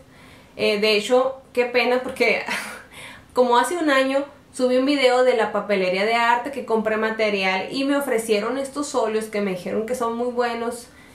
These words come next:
y que son a base de agua, no a base de aceite.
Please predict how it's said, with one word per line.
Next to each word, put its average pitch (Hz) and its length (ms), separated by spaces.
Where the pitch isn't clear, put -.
y 226 420
que 214 100
son 202 160
a 180 40
base 175 280
de 220 80
agua, 254 340
no 196 200
a 185 100
base 180 300
de 190 100
aceite. 208 600